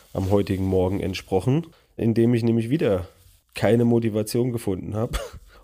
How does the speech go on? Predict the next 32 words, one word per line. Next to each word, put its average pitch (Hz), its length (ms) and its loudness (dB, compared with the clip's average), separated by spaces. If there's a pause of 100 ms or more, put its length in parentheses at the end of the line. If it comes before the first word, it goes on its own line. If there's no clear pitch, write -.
Und 95 240 -4
von 92 180 -2
daher 90 360 0
hab 87 120 -2
ich 90 360 -4
ja 85 260 -4
relativ 87 720 -6
spontan 95 880 -2 (380)
entschieden, 101 800 0 (180)
noch 98 240 -6
einen 101 100 -2
Tag 90 300 -2
länger 110 240 0
hier 107 240 0
zu 98 120 -8
bleiben. 104 640 0 (400)
Die 95 260 -2
ganze 95 280 0
Situation 95 600 -2
hat 95 140 0
sich - 120 -6
am 85 100 -2
Ende 92 180 -2
so 95 160 -4
dargestellt, 90 680 -4 (200)
dass - 600 -2 (160)
der 87 140 0
Abel 95 260 2
gestern 95 360 -2
Abend 92 520 0 (140)
auch 110 160 4
noch 117 400 0